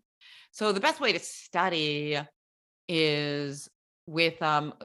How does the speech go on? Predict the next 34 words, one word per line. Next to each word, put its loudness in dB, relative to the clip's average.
right 6
now 6
they 4
have 0
things -6
that 0
are -2
kind -8
of -8
like -4
chess-like -6
and, -6
like, -6
they 0
have, -2
um, -4
trainer. 2
So -8
they'll, -8
like, -4
spit -8
t-, -12
hands 2
out 2
at -4
you -6
and -4
you -6
have -6
to -14
decide 0
how 2
to -4
play. -2